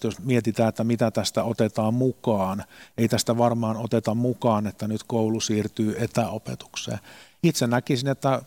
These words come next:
mulle tulee niinku pari asiaa mieleen. Toinen liittyy ihan opetuksellisiin asioihin ja toinen tämmöiseen niinku koulujen hallinnon järjestelyihin. Jos ajatellaan opetuksellisia asioita ja meidän oppimisympäristöjä, ajatellaan vaikka fyysisiä oppimisympäristöjä, niin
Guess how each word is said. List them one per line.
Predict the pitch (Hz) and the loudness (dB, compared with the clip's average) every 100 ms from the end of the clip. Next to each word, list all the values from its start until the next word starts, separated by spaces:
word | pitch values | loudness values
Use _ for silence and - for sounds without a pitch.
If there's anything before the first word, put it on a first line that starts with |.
| - - - | -14 -14 -4
mulle | 143 | -2
tulee | - 120 | 0 0
niinku | 131 135 143 | 0 2 0
pari | - 160 151 110 | 2 4 4 2
asiaa | 113 117 107 104 | 0 0 -2 -2
mieleen. | 104 107 104 107 104 - - | -4 -2 0 -2 -2 -10 -2
Toinen | 143 135 113 | 2 2 2
liittyy | 110 - 113 | 0 -2 -4
ihan | 110 110 107 - - | -2 -2 -4 -6 -6
opetuksellisiin | 120 147 139 139 143 131 123 131 123 - - - | -2 0 0 -2 0 0 0 0 -2 -6 -14 -6
asioihin | 135 131 127 123 117 120 | -2 0 2 2 2 0
ja | 113 | -2
toinen | - 127 120 113 | 2 2 2 0
tämmöiseen | 120 120 123 120 | 0 -2 -2 -4
niinku | 117 127 123 110 87 92 - 73 - - | 0 0 0 -2 -10 -14 -14 -14 -14 -2
koulujen | 143 135 127 135 | 2 4 6 4
hallinnon | 127 165 143 113 110 107 | 4 4 4 2 -2 -8
järjestelyihin. | 90 78 110 - - 92 85 101 104 - _ _ _ _ - | -10 -10 -10 -8 -8 -10 -12 -12 -16 -20 _ _ _ _ -4
Jos | 127 | 0
ajatellaan | 120 123 110 117 | 2 2 2 2
opetuksellisia | 127 147 135 139 - 127 123 131 123 | 2 2 2 0 0 0 0 0 0
asioita | 131 120 123 120 127 | 0 2 2 2 2
ja | 123 | 2
meidän | 127 127 | 2 2
oppimisympäristöjä, | 143 - 123 117 113 - 139 131 110 104 104 - 117 | 0 0 0 0 0 0 2 2 2 0 0 -2 0
ajatellaan | 117 131 131 | 0 2 0
vaikka | - 139 | 0 0
fyysisiä | 185 165 110 104 101 98 | 4 6 4 2 -2 -2
oppimisympäristöjä, | 95 107 - 104 101 - 107 101 131 127 - - 110 | -2 -6 -6 -4 -4 -4 -6 -8 -10 -8 -8 -4 -2
niin | 117 | -2